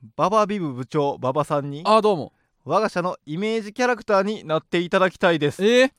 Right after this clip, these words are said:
Speaker 1: 我が社の商品は混じり気のない純正の化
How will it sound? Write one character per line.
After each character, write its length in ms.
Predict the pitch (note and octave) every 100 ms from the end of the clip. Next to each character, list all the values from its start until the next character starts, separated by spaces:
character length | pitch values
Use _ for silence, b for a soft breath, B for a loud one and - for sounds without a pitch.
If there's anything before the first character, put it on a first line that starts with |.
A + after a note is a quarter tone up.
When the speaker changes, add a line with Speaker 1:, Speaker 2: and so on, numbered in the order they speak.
| _ _ _ _ _
Speaker 1:
我 160 | - E3+
が 120 | A3
社 100 | G3+
の 140 | D3 C3
商 220 | E3+ D#3+
品 260 | C3+ A#2+
は 200 | A#2 C#3 - _ _
混 220 | - A2+ E3+
じ 140 | G#3+
り 100 | A3
気 160 | F#3+ G#3
の 140 | G3
な 140 | F3+ F#3
い 120 | C3 _ _
純 380 | A2 C#3 A3 A3
正 280 | - G#3 G3+
の 140 |
化 80 | A3